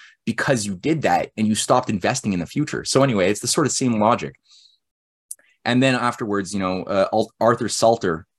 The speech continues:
who's, uh, on the League of Nations Supreme Economic Council, is, uh, in charge of Austria. The, he's working closely with von Mises and von Hayek the whole time pushing this thing.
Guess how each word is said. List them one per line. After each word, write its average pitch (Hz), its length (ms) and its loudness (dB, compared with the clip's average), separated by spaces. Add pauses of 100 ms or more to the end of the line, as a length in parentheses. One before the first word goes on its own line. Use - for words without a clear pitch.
(140)
who's, 104 320 2
uh, 95 260 6
on 104 120 0
the 98 60 0
League 98 200 -4
of 101 80 0
Nations 98 340 0
Supreme - 380 2
Economic 92 360 0
Council, 82 540 -4
is, 90 380 0
uh, 82 320 4 (380)
in 101 160 4
charge 107 380 4
of 92 100 -4
Austria. 95 680 2
The, 87 300 -4
he's 92 180 -8
working 98 240 0
closely 107 400 2
with 98 140 0
von 90 240 2
Mises 92 320 -2
and 92 200 0
von 90 160 2
Hayek 87 360 -2
the 85 80 -10
whole 90 220 -4
time 85 260 -2
pushing 90 280 -2
this 87 140 -4
thing. 87 220 -2